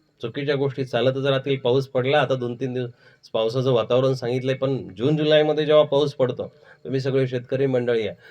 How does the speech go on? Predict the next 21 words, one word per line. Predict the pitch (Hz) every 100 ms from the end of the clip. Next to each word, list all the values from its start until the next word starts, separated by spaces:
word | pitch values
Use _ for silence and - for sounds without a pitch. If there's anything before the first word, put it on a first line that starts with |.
| -
सुरुवातीला | - 139 139 165 175 180 180
तुम्ही | 175 170
काही | 175 170
पेरायच्या | 165 156 165 170 170
अगोदर | 160 165 170
एक | 165 165
गोष्ट | 147 151 160
जरूर | 143 143 180
उगवते | 165 147 139 135
तिथं, | 113 101 95 - _ -
ते |
म्हणजे | 131 143 147
गवत. | 127 139 123 - - - _ _ _ _ _
ते | 127
काँग्रेसचं | 131 127 147 147 143
असेल, | 135 135 139 131
काही | 131 131
दुसरं | 120 117 135
वासाचं | 117 107 131 135 131
गवत | 135 139
असेल, | 131 123 139 131